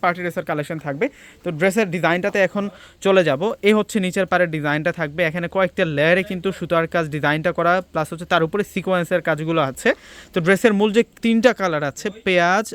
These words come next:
এটা হচ্ছে অফ হোয়াইট ক্রিম, আর এটা হচ্ছে আকাশি কালার। আর ড্রেসের ডিজাইনটা দেখাই দিচ্ছি আপনাদেরকে। এ হচ্ছে সম্পূর্ণ নেক লাইনটা থাকবে, সম্পূর্ণ জমাট বাঁধা সুতোর কাজ করা। ফুল বডিতে আমরা যা দেখতেছি সম্পূর্ণ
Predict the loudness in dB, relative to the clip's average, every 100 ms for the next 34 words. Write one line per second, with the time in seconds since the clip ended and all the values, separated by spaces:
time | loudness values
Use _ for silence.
0 | -10 -4 -4 -2 -2 0 0 2 2 2
1 | -4 -6 -2 -2 -6 -20 -14 -8 -4 2
2 | 2 2 0 0 0 -2 -4 -8 -8 -10
3 | _ _ _ -6 -6 -2 -4 -4 -2 0
4 | 0 0 -4 -4 -4 -6 -8 -8 -8 -10
5 | -8 -6 -2 -2 -4 -8 -8 -8 -8 -8
6 | -8 -8 -14 -8 -2 -2 -2 -4 -2 -6
7 | -6 -6 -8 -6 -8 -8 -8 -4 -2 0
8 | -2 -2 -2 -4 -8 -8 -6 -6 -6 -4
9 | -4 -4 -16 -20 -6 -2 0 0 0 0
10 | 0 2 2 0 -4 -6 -6 -8 -8 -6
11 | -6 -4 -4